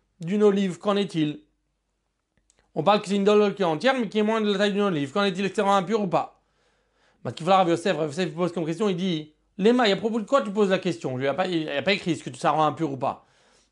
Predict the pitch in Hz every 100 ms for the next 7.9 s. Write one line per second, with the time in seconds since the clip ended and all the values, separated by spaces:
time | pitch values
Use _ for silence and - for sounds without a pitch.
0 | _ - 180 180 165 190 139 127 - 170
1 | 208 180 180 208 - _ _ _ 208 202
2 | 165 151 143 123 175 254 247 170 165 180
3 | 226 208 202 202 214 170 185 156 151 123
4 | - _ _ _ _ _ _ - 175 175
5 | 208 196 190 165 147 160 170 143 139 143
6 | 196 165 175 160 - 156 - 180 170 190
7 | 196 156 160 127 180 254 247 135